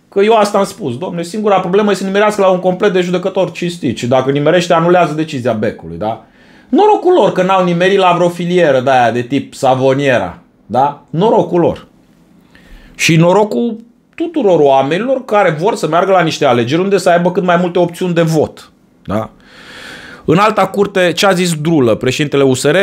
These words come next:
Înalta Curte ne-a dat dreptate și a constat că decizia bec de respingere a scrierii protocolului Alianței Dreapta Unită este un abuz. Un atac direct la adresa democrației din România.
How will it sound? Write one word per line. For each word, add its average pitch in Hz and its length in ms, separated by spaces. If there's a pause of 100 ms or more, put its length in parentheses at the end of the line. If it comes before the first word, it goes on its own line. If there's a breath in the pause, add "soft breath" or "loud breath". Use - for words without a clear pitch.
Înalta 170 360
Curte 180 220
ne-a 156 140
dat 156 160
dreptate 170 360
și 160 100
a 160 60
constat 156 280
că 170 80
decizia 147 400
bec 139 220
de 139 80
respingere 139 460
a 131 60
scrierii 131 360
protocolului 131 480
Alianței 135 300
Dreapta 120 260
Unită 143 220
este 160 200
un 160 100
abuz. 160 480 (1080 soft breath)
Un 139 120
atac 151 320
direct 170 260
la - 100
adresa 156 340
democrației 143 720
din 147 180
România. 123 600